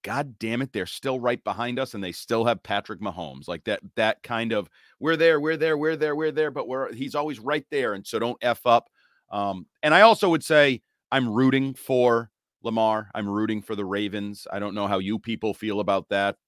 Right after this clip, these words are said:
John Harbaugh, the rivalry and everything, but I am rooting for Lamar, not only to win this game, I'm rooting for Lamar to win the Super Bowl.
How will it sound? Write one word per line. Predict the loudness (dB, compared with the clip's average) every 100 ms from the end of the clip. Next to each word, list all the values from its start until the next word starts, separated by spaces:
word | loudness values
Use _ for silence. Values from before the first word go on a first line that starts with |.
| _
John | -2 0 2
Harbaugh, | 2 2 2 0
the | 0
rivalry | -2 -4 -4 -4 -2 0
and |
everything, | 2 0 -2 -6 -2
but | 0 2
I |
am | 2 2
rooting | 2 2 2
for | 2 0
Lamar, | 2 2 4 4 6
not | 8
only | 8 6
to | 6
win | 4
this | 2 0
game, | -2 -4 -4 -8 _ _
I'm | 0
rooting | 4 6 4
for | 2
Lamar | 2 4 4
to | 2
win | -2 -6
the |
Super | -8 -14 -16
Bowl. | -20